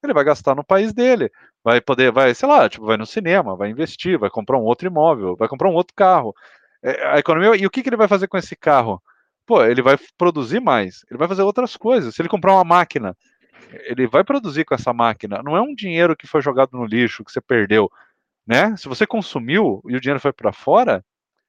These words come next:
você não jogou fora, você, você teve uma vantagem. As pessoas acham que a economia, ela, eu não entendo nada da economia, assim, mas pelo menos essa questão da, da balança comercial e tal,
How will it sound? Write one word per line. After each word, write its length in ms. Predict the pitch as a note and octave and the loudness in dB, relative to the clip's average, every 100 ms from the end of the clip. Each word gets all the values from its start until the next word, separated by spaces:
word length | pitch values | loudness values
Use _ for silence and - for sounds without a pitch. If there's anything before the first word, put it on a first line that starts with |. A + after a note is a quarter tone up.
| _ _ | _ _
você 120 | - | -12
não 100 | D#3+ | -10
jogou 220 | D#3 E3 C#4 | -6 -2 -2
fora, 360 | - F3+ A#2+ | 4 4 6
você, 480 | G#2 A#2 - E3 F3+ - _ _ _ _ _ - | 2 -4 -2 -4 -4 -12 _ _ _ _ _ -12
você 280 | A#2 - | -10 -8
teve 240 | B2+ B2+ D3+ | -4 -4 -2
uma 120 | E3 | -2
vantagem. 400 | F3 A3+ G#3+ E3 | -2 2 2 2
As 60 | - | -2
pessoas 340 | D3 F#3 D#3+ | -6 -4 0
acham 300 | C#3+ E3 F3+ | 2 0 -4
que 240 | - F#3 | -4 -2
a 160 | E3 D3 | 0 -2
economia, 640 | D3 D3+ C3 G#2 B2 A3 | -2 -4 -4 -6 -4 0
ela, 720 | A#2 G2+ A2+ C3 C3+ C3 A#2+ A2+ _ _ | 2 2 0 0 2 0 -2 -6 _ _
eu 120 | B2+ | -4
não 80 | F3+ | -2
entendo 260 | B3 A3+ D4 | -2 -2 0
nada 200 | F3+ G#3+ | 2 2
da 80 | D#3 | 0
economia, 340 | D3+ B2+ F3+ | 0 -2 -2
assim, 140 | - G3+ | -2 -2
mas 100 | E3+ | -2
pelo 120 | E3 | -4
menos 140 | A3 | -4
essa 200 | A#3+ B3+ | -6 -6
questão 280 | G#3 E3+ E3+ | -6 -6 -4
da, 220 | E3 E3 | -2 0
da 120 | B2 | 0
balança 260 | A#2+ C3 C#3+ | -2 -4 -6
comercial 520 | B2 B2 A#2 G#2+ C3 | -10 -12 -2 2 4
e 60 | A#2+ | 4
tal, 180 | D3 | 2